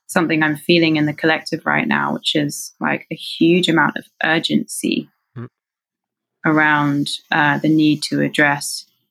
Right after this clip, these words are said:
Speaker 1: racism. And don't get me wrong, this needs to be addressed. It needed to be addressed, you know, several hundred years ago and since then. <laughs> But I'm feeling particularly from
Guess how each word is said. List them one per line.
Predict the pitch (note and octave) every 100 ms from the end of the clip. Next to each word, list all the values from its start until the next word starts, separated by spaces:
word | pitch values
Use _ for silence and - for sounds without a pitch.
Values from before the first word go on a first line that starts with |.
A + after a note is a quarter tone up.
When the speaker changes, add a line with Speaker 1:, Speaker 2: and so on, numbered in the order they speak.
| _ _ _ _ _ -
Speaker 1:
racism. | D#3+ D#3 D3+ - A1 - - _ _ _ _ -
And | F#3
don't | G#3 G#3
get | A#3+
me | A#3+
wrong, | A#3+ F#3 D3 C#3+ D3+ _ _ _ _ -
this | E3 E3+
needs | F3+ E3+ -
to | D#3+
be | D#3
addressed. | F3 E3 - - - - _
It | - - -
needed | F3 G#3 F#3
to | -
be | D#3 D#3
addressed, | D3 D#3+ D3+ - _ -
you | E3
know, | C#3 C#3 C#3
several | - F3 E3
hundred | D#3+ D#3 D3
years | D3 D3+ D3+
ago | D3 D3
and | C#3+ C#3+
since | - G3+ -
then. | A#3 D4 F#4 F4
<laughs> | - F#4 - - - - - - - _ -
But | G3
I'm | E3 E3+
feeling | - F#3+ F3+ F3+
particularly | F3 - - - F3+ E3+
from | E3+ E3 D#3+ D#3+ D#3